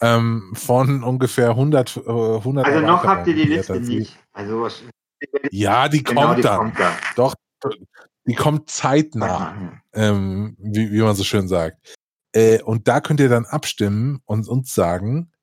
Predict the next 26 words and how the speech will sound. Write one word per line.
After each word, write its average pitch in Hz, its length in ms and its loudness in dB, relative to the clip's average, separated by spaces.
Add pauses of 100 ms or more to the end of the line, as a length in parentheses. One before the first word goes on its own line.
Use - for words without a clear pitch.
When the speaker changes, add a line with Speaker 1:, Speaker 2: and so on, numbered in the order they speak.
(140)
Speaker 1:
welches 117 640 0
die 101 140 -8
beste 110 840 0
Sims-Erweiterung 87 1080 -2
ist. - 380 -6 (280)
Und, 180 480 4 (400)
ähm, 127 500 4 (180)
weil 120 160 4
das 117 180 -2
habe 143 120 2
ich 127 80 0
auf 117 80 2
dem 117 100 -2
Social-Media-Seminar 113 1000 0
mal 95 160 -2
gelernt, 92 480 -4 (380)
äh, 127 320 4 (240)
<laughs> - 280 -2
schreibt - 400 0
uns 156 140 0
doch - 340 -6
in 139 140 0
die 120 160 2
Kommentare 120 720 0
im 107 160 -2
Forum, 147 580 2